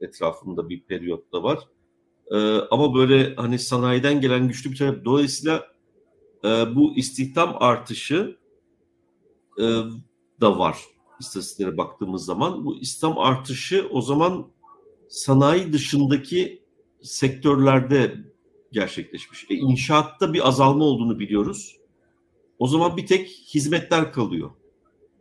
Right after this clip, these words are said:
Şimdi hizmetlerde de istihdamın niteliği ve kalitesi uzun zamandır büyük, e, problem içeren bir şey, değil mi? Yani, e, bir, bir kere,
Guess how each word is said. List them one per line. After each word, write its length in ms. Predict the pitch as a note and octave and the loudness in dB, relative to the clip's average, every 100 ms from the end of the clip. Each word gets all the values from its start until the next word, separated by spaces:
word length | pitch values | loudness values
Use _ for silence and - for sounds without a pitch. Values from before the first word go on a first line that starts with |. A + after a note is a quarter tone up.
| _ - | _ -12
Şimdi 220 | B2 C#3 | -6 -2
hizmetlerde 920 | C3+ B2+ D#3 - - E3 D3+ F#3+ G3 | 0 2 0 0 2 2 4 2 4
de 300 | D3 G#2 - - | 4 2 -2 -4
istihdamın 1160 | C3 - - C3+ - C#3+ C3+ D3+ F3+ E3 C3 | -4 -4 -4 -4 -2 0 2 0 -2 -2 -2
niteliği 800 | A#2+ A#2+ C#3 B2+ C3 D3 G3 - _ _ _ - | -2 0 0 2 2 2 0 -8 _ _ _ -6
ve 200 | A#2+ C3+ | -2 -2
kalitesi 840 | - A#2+ E3 D#3+ C3+ - D3 G4 - _ _ _ _ _ _ _ _ | -2 -2 0 -2 -4 -2 -4 -4 -10 _ _ _ _ _ _ _ _
uzun 300 | B2+ D3 G#3+ | 0 2 2
zamandır 680 | D#3+ C3+ A2 G#2+ G2+ F#2 F2+ | 2 4 2 2 -2 -4 -8
büyük, 320 | G#2+ G#2 - - _ _ _ _ | -8 -8 -14 -20 _ _ _ _
e, 40 | F#2+ F2+ | -6 -6
problem 580 | - G#2 G2+ G2+ F2+ F#2+ - _ _ | -6 -6 -4 -4 -6 -8 -20 _ _
içeren 480 | - F2 E2 D#2+ | -10 -8 -6 -8
bir 140 | D#2 - _ | -10 -12 _
şey, 300 | - - - | -18 -18 -10
değil 100 | D3+ | -4
mi? 140 | C3+ F#2+ | -2 0
Yani, 420 | G2 G#2+ G#2 G#2 _ _ _ _ | 0 0 -2 -4 _ _ _ _
e, 280 | F#2+ G2+ - | -2 -2 2
bir, 240 | B2+ C#3+ B2+ | 2 2 -2
bir 100 | C3 | 0
kere, 380 | B2 C#3+ D3 | 4 4 4